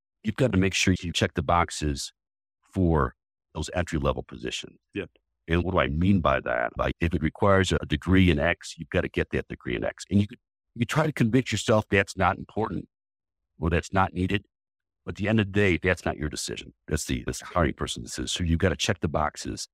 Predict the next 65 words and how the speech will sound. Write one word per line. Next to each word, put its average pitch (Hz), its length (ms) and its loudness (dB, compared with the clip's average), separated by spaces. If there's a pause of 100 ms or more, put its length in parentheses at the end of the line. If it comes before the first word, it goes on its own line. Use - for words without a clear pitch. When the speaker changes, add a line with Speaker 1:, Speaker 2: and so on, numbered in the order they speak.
(200)
Speaker 1:
like 87 200 -2
I 101 120 2
did 85 200 -2
early 85 220 0
in 71 60 0
my 69 100 0
career. 73 360 -2
Oh, 92 120 0 (540)
an 82 100 -2
M 85 120 2
B 73 180 0
A. 50 180 -2
Okay, 73 260 -4 (120)
I - 60 -8
got - 240 -4
that. - 200 -4
Okay, 80 120 2
the 65 80 -4
certification. - 640 0
Okay, 71 260 0
I 60 80 0
got 60 240 -10
that. - 220 -4
So - 160 -2
you've 101 140 -2
gotta, 160 260 2 (100)
when 104 140 6
you're, 92 160 4 (500)
when 117 80 4
you're 107 60 4
starting 180 340 2
out 120 100 6
in 104 60 2
your 92 120 0
career, 98 300 0
you've 85 200 -6
gotta, 82 260 0 (380)
you - 40 -2
gotta 71 160 -2
check - 280 -2
those 71 160 -4
boxes. - 440 -4
Speaker 2:
You 139 60 -6
gotta 160 140 -2
put 110 140 -4
the 95 60 -4
work 120 300 -4
in. - 120 -18 (100)
Speaker 1:
Yeah. 104 160 0 (340)
And 131 160 0
then, 131 180 6 (160)
and 160 100 2
then 196 120 4
when 165 120 2
you 165 100 0
get 120 180 2
older 95 540 2 (180)
in 104 100 0
your 95 140 0
career, 87 500 2
it's 104 140 -8
certainly 170 260 0
a 98 40 0
situation 98 540 -2
like 82 220 -4